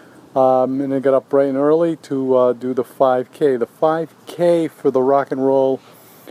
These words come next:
in Chicago is by the waterfront, so it's a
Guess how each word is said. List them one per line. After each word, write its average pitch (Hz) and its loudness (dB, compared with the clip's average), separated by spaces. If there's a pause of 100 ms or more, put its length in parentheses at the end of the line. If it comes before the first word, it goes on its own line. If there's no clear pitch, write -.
(100)
in 151 2
Chicago 156 0
is 139 -4 (500)
by 190 0
the 185 -2
waterfront, 156 -2
so - -2
it's - -4
a 131 0